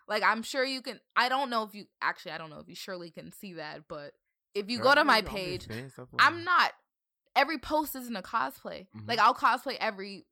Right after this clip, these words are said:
Speaker 1: six posts, every seven posts, like, but it's definitely a hobby more so than this is m-, my, like, career
Speaker 2: Mm-hmm.
Speaker 1: income. And I feel like people get confused a little bit 'cause they're like, "Is she, like, an Instagram model, like, that just cosplays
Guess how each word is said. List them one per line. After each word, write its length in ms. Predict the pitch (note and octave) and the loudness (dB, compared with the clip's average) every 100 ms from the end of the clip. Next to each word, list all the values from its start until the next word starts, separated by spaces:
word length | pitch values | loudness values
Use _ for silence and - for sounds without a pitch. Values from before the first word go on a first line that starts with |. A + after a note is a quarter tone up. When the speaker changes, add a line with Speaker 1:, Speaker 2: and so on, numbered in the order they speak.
| A3 | -18
Speaker 1:
six 360 | - G#3+ G#3+ | -8 -6 -6
posts, 380 | - G#3+ F#3 F#3+ | -10 -8 -8 -8
every 160 | F3+ E3 | -12 -12
seven 320 | - F3+ E3+ | -10 -10 -10
posts, 460 | F3 F3+ F3 F3+ - - | -12 -10 -10 -12 -18 -18
like, 240 | - C#3+ _ _ _ _ _ _ _ | -18 -18 _ _ _ _ _ _ _
but 180 | A#3 G#3 | 0 2
it's 180 | A#3+ F#3 | -2 0
definitely 380 | A#3 A#3 C#4 | -2 -2 -6
a 60 | F3+ | -10
hobby 580 | - - - G#3+ G#3 F#3+ | -8 -2 -2 -2 -8 -10
more 280 | F#3 G3+ G3 | -8 -6 -6
so 260 | - G3 | -4 -6
than 220 | F3+ F3+ F3+ | -6 -10 -10
this 180 | F3+ F#3+ | -12 -14
is 80 | F3 | -18
m-, 140 | F#3 F3 _ | -20 -20 _
my, 580 | F#3 E3 D#3+ D#3 D#3+ - _ _ - | -8 -6 -6 -10 -16 -18 _ _ -12
like, 240 | D#3+ - _ _ - | -12 -12 _ _ -14
career 840 | - E3 E3+ E3 D#3+ D#3 D3+ C#3+ - | -12 -10 -8 -8 -6 -8 -10 -14 -12
Speaker 2:
Mm-hmm. 80 | A2 | -8
Speaker 1:
income. 500 | F#3 F#3 - C#3 - - _ - _ - | -8 -8 -12 -12 -14 -20 _ -20 _ -8
And 480 | E3+ E3+ D#3+ E3+ - _ _ F3+ | -6 -6 -8 -10 -16 _ _ -6
I 80 | |
feel 160 | G3 G#3 | -4 -2
like 180 | F#3+ F#3+ | -2 -4
people 320 | - G#3+ G3+ | -10 -10 -10
get 180 | F#3+ - | -12 -16
confused 680 | F3+ E3 F#3+ A#3+ C#4+ D4+ C4+ | -18 -16 -12 -8 -8 -8 -10
a 40 | |
little 200 | C#4+ D4 | -10 -10
bit 220 | C#4 C#4 | -8 -8
'cause 160 | B3+ A#3 | -8 -10
they're 120 | A3+ | -10
like, 260 | A3+ G3+ - | -10 -12 -12
"Is 120 | F#3+ | -16
she, 200 | - A3 | -16 -18
like, 200 | A3 A3 | -18 -18
an 60 | A#3+ - | -18 -18
Instagram 460 | G3+ - B3 B3 | -18 -18 -16 -14
model, 420 | B3 B3+ C4 B3+ - | -14 -12 -12 -12 -14
like, 180 | - G#3+ | -16 -16
that 180 | G3+ G3+ | -18 -16
just 240 | G3+ - | -16 -16
cosplays 600 | - F#3+ G3 - A3 A3+ | -4 -2 -2 -6 -12 -12